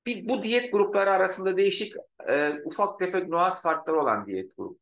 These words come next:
diyetler var. Bunların aralarında da aslında temel diyet gruplarına bir diyet girdikten sonra diğerleri arasında çok büyük bir fark yok. Bu her zaman olduğu gibi son slaytta kaynaklarım var. Unutmayalım, Türkiye Beslenme Rehberi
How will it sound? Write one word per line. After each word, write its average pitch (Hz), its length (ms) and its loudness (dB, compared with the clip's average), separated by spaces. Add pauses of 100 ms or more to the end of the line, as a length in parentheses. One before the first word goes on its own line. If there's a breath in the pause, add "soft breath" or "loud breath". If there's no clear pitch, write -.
(120)
diyetler 98 400 -2
var. 165 300 -4 (300)
Bunların 185 300 0
aralarında 135 460 0
da 120 120 0
aslında 127 600 -2 (100)
temel 160 400 0
diyet 139 260 0
gruplarına 120 800 -2
bir 127 300 -6
diyet 107 260 -2
girdikten 127 460 -2
sonra 117 360 -4 (420)
diğerleri 151 460 4
arasında 110 520 0
çok 123 300 0
büyük 113 240 -2
bir 107 100 -10
fark 127 320 -2 (360)
yok. - 380 -2 (1400)
Bu 233 120 0
her 247 160 4
zaman 196 280 2
olduğu 185 380 4
gibi 165 180 -2
son 165 220 -4
slaytta 156 680 -4
kaynaklarım 156 640 -2
var. 160 320 -4 (180)
Unutmayalım, 151 720 -2
Türkiye 170 420 -2
Beslenme 147 480 -2
Rehberi 139 600 -2